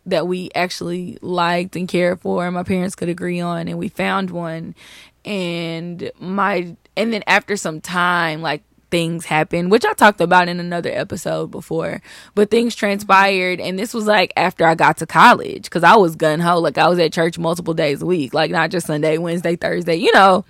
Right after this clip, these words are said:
Um, and then that happened, I was just like, "This person that taught me all of this, not that what they taught me was wrong, but, like, do you even listen to yourself?"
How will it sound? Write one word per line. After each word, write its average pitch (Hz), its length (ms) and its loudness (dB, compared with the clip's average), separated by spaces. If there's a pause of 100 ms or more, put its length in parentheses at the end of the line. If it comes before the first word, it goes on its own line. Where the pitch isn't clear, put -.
(560)
Um, 190 720 6 (140)
and 214 180 6
then 208 140 4
that 202 200 4
happened, 214 440 4
I 208 100 6
was 208 120 4
just 220 140 -2
like, 196 200 4
"This 269 160 0
person 240 460 2
that 175 460 0 (320)
taught 254 240 4
me 220 140 -2
all 196 140 6
of 185 80 2
this, 202 180 2
not 202 220 2
that 185 180 2
what 190 140 -2
they 185 100 0
taught 185 240 -2
me 165 80 -6
was 180 180 -6
wrong, 247 360 -4
but, - 180 -6
like, 175 300 -6
do 202 80 -6
you 269 260 -2
even 339 220 -6
listen 339 260 -8
to 339 100 -8
yourself?" 349 500 -8